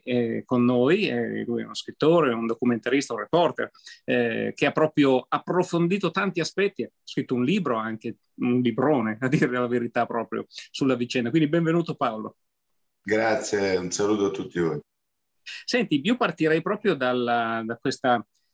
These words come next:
Speaker 1: eh, scomparsa di, di Perugini, che appunto aveva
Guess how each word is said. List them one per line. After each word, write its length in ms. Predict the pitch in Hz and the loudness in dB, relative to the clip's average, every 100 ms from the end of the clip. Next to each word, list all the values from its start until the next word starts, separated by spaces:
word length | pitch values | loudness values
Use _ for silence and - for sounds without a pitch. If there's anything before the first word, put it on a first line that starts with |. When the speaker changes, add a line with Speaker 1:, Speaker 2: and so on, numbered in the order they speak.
| - | -12
Speaker 1:
eh, 220 | 113 - | -12 -10
scomparsa 680 | - 127 120 143 143 - 131 | -8 -6 0 2 2 0 -4
di, 300 | 117 117 113 | -2 -4 -2
di 120 | 117 | -4
Perugini, 680 | - 123 127 131 127 135 131 | -2 -2 0 0 2 2 0
che 280 | 127 120 123 | -2 -2 -2
appunto 420 | 110 - 113 113 | -6 -6 -4 -4
aveva 380 | 110 110 117 | -2 0 -2